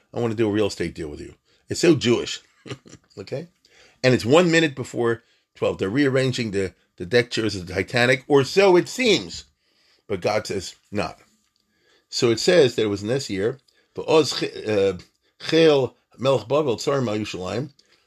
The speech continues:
the siege of Jerusalem was on, because, it, like I said before, it's a, it was just before Tisha B'Av. So the siege was on.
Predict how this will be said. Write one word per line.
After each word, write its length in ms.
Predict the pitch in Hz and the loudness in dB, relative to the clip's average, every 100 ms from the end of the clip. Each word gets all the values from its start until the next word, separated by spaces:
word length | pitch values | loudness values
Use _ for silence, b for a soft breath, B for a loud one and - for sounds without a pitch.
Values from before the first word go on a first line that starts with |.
| b | b
the 80 | 113 | -8
siege 320 | - 202 190 | -4 -2 0
of 80 | 131 | 0
Jerusalem 400 | 107 139 131 127 | 0 -2 0 -2
was 120 | 101 | 0
on, 240 | 107 107 143 | 0 0 -2
because, 340 | 110 127 113 | -2 0 0
it, 100 | 120 | -2
like 160 | 117 117 | -6 -4
I 60 | |
said 220 | 127 160 135 | -4 -4 -4
before, 200 | 127 107 | -2 -2
it's 100 | 104 | -4
a, 100 | 98 | -10
it 100 | 82 | -12
was 100 | 101 | -10
just 240 | 107 175 175 | -4 -4 -4
before 380 | 143 151 160 117 | -8 -2 0 0
Tisha 320 | 151 135 104 | -2 -6 -8
B'Av. 240 | 85 - _ _ b b b b | -10 -12 _ _ b b b b
So 280 | b - 104 | b 0 0
the 80 | 98 | 0
siege 300 | - 175 120 | -2 -2 -2
was 180 | 101 95 | -2 -2
on. 300 | 90 113 | -2 -4